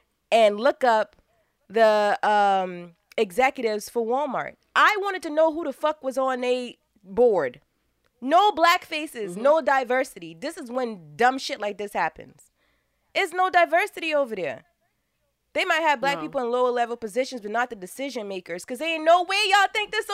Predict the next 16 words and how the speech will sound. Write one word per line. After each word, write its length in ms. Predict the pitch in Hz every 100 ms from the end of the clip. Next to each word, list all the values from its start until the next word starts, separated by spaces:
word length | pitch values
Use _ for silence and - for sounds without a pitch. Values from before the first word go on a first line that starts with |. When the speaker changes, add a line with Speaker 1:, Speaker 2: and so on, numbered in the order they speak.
| 392
Speaker 1:
okay. 580 | 392 427 480 440 349
Uh, 400 | 294 277 262 220 170 _ _ _ _ _ _ _ - - 147 156
Speaker 2:
Yeah. 360 | 170 170 160 170 _ 226
Speaker 1:
girl, 140 | 370
I'm 260 | 440 480 320
annoyed 300 | 202 202 190
with 160 | 175 156
Walmart. 500 | 170 165 156 143 -
I 60 | -
don't 180 | 466 415
even 180 | 277 233
like 220 | 240 240
they 120 | 240
dusty 440 | 175 214 233 233
ass 280 | 214 208 214 -
anyway. 640 | 214 196 156 131 117 143